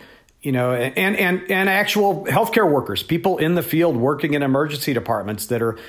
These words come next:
actually treating patients, um, more employees from hospitals. And so I think the, uh, range of voices that are out there are becoming, uh, broader, which I think the public appreciates.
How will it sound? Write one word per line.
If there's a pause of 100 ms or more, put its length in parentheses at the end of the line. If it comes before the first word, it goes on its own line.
(160)
actually
treating
patients, (300)
um,
more
employees
from
hospitals.
And
so
I
think (380)
the,
uh,
range
of
voices
that
are
out
there
are
becoming, (320)
uh,
broader,
which
I
think
the
public
appreciates.